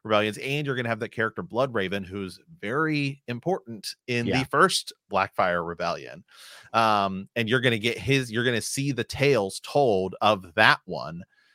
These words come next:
Speaker 1: So to me, that show seems like it would kinda connect that way,
Speaker 2: Mm-hmm.
Speaker 1: you know, but it, it kinda ends with, uh, if we, if it goes all the way, if Dunk and Egg goes, like, five, six seasons,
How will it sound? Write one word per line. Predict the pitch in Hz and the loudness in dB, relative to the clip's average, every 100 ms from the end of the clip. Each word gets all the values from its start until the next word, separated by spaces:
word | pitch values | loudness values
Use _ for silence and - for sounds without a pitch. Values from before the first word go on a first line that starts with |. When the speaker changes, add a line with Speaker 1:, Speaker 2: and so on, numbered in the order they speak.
| _ - | _ -4
Speaker 1:
So | - 101 | 2 2
to | - 104 | 2 -2
me, | 143 127 | 0 0
that | 95 107 123 156 | 4 8 8 6
show | - 110 92 90 | 0 2 2 0
seems | - 101 92 | -4 -4 -2
like | 90 | -2
it | 110 117 104 | -2 -4 -6
would | 90 - _ _ | -8 -10 _ _
kinda | 113 101 90 | -4 -2 -2
connect | - 98 92 95 - - - _ - _ _ _ _ _ _ _ | -6 -6 -2 -2 -4 -14 -14 _ -20 _ _ _ _ _ _ _
that | 95 92 92 110 131 131 - | -18 -12 2 8 8 8 4
way, | 92 80 69 67 67 76 - _ _ - | -4 -2 -2 -4 -6 -8 -10 _ _ -8
Speaker 2:
Mm-hmm. | 104 90 90 | -6 -4 -4
Speaker 1:
you | 101 | 0
know, | 92 87 87 - | 2 0 -2 0
but | 113 107 | 2 2
it, | - | -2
it | 104 - | -8 -2
kinda | 127 113 107 | 0 0 -2
ends | 117 131 123 110 101 113 | -4 0 0 -2 -8 -6
with, | 104 101 98 92 _ _ _ _ _ _ _ _ _ _ _ _ _ | -2 0 0 -4 _ _ _ _ _ _ _ _ _ _ _ _ _
uh, | 71 80 80 | -4 -4 -4
if | 117 123 - | 2 2 2
we, | 90 | -2
if | 85 160 151 | 6 6 6
it | 127 | 0
goes | 101 131 131 | 8 8 10
all | 120 | 8
the | 107 | 6
way, | 123 113 | 6 4
if | 95 | 2
Dunk | 143 147 | 2 4
and | 127 | 4
Egg | 139 | 4
goes, | 113 117 147 135 | 6 6 4 0
like, | 92 | -8
five, | - 101 101 | 2 2 2
six | - - - | -4 -10 -10
seasons, | 135 113 82 90 - | -8 -6 -8 -8 -12